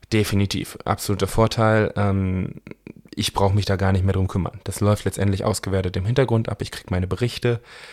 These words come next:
und, äh, insbesondere im klassischen I-T-Alltag würde das sonst oft unter den Tisch fallen.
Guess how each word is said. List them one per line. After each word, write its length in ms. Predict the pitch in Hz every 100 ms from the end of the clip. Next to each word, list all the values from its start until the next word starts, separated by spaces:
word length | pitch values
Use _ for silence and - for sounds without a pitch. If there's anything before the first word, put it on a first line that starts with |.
| - - _
und, 460 | 104 98 95 92 98
äh, 400 | 95 92 95 85 -
insbesondere 720 | - 117 - 104 101 101 92
im 100 | 90
klassischen 420 | - 95 - - -
I-T-Alltag 640 | - 107 - 95 - 92
würde 140 | 95 92
das 140 | 95
sonst 240 | 90 95
oft 140 | 104 -
unter 180 | 95 104
den 40 |
Tisch 180 | - -
fallen. 280 | - -